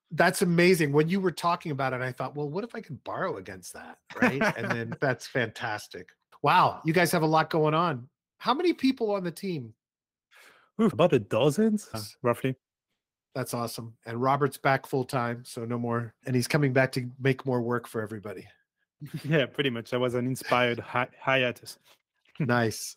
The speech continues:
Speaker 1: I love the idea of people doing that to kind of sit and reflect and think about what they're gonna do next. Okay,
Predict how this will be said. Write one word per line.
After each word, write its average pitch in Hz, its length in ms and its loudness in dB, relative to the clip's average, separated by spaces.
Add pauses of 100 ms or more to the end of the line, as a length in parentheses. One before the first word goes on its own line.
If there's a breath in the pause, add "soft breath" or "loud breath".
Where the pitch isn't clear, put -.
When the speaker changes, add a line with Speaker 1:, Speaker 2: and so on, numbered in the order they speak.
(140)
Speaker 1:
I 143 80 2
love 160 200 4
the 156 80 6
idea 139 220 6
of 131 80 2
people 127 260 -2
doing 123 420 0
that 160 260 0
to - 80 -12
kind 131 200 -4
of 117 140 -4 (140)
sit - 480 -4
and 120 80 -6
reflect 117 420 -4
and 104 100 -10
think 113 120 -6
about 107 180 -4
what 104 100 -6
they're 110 80 -4
gonna 101 160 -2
do 101 140 -4
next. 98 380 -6
Okay, 147 280 2